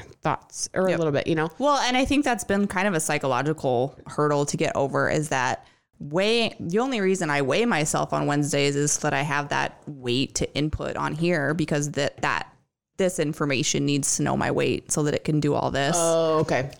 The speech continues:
Speaker 2: I don't get hung up on what the scale shows, where I used to. When I
Speaker 1: Sure.
Speaker 2: used to weigh myself daily and be like, "Oh my God, point six pounds up," you know?
Speaker 1: Right.
Speaker 2: And all of which was silly and inconsequential to all of it.
Speaker 1: Right.
Speaker 2: Um,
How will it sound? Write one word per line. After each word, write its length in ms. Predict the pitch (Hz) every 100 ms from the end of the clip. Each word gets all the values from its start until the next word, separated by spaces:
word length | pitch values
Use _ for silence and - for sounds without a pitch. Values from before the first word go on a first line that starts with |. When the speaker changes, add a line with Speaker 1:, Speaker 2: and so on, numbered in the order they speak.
| -
Speaker 2:
I 160 | 165 220
don't 180 | 220
get 180 | 180 165
hung 180 | 170 156
up 200 | 135 -
on 360 | 110 98 - 165 - _
what 260 | - 143 139
the 80 | 151
scale 320 | - 165 160
shows, 220 | 175 190 190
where 180 | 240
I 60 | -
used 380 | 180 208 208 -
to. 100 | - - - - -
When 120 | 170
I 20 |
Speaker 1:
Sure. 80 | 156
Speaker 2:
used 180 | 180 196
to 60 |
weigh 160 | 160 160
myself 400 | 160 156 156 -
daily 400 | 139 135 - -
and 100 | 175
be 80 | 175
like, 180 | 160
"Oh 40 | 180
my 100 | 180
God, 280 | 180 185 196 - _ _
point 380 | - 202 - -
six 320 | - - -
pounds 420 | - 233 107 202 -
up," 260 | 208 - - -
you 160 | 190 190
know? 380 | 180 170 165 - _ _
Speaker 1:
Right. 280 | 170 147 - - _ _
Speaker 2:
And 240 | - 175 - - _ -
all 200 | 190 175
of 260 | 170 190
which 340 | - - - -
was 380 | 190 180 180 - -
silly 440 | - 180 170 165
and 140 | 165 170
inconsequential 1300 | 170 160 - - - - 185 185 - 180 180 185 185
to 80 | -
all 200 | - 170
of 80 | -
it. 200 | 62 -
Speaker 1:
Right. 220 | 185 165 -
Speaker 2:
Um, 360 | 170 165 170